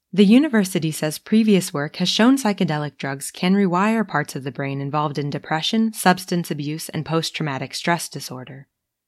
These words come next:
David Olson, associate professor in the school's departments of chemistry and biochemistry and molecular medicine,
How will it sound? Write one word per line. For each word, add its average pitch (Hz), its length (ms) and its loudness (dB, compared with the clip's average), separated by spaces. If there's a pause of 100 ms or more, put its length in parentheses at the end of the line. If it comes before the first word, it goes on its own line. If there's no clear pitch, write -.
(180)
David 196 300 8
Olson, 185 580 2
associate 214 540 2
professor 151 480 -4
in 143 140 -4
the 139 80 -6
school's 135 340 -8
departments 151 560 -4
of - 140 -12
chemistry 170 520 -2
and 156 160 -2
biochemistry 151 880 -2
and 143 140 -4
molecular 143 560 -4
medicine, 139 600 -6